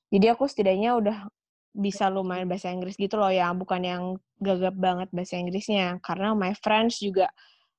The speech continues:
eh, s-, ya kadang-kadang suka ngomong bahasa Inggris ya, jaksel-jaksel gitulah setidaknya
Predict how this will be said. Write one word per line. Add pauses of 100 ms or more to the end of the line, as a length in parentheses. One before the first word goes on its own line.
(180)
eh,
s-,
ya
kadang-kadang
suka
ngomong
bahasa
Inggris
ya,
jaksel-jaksel
gitulah
setidaknya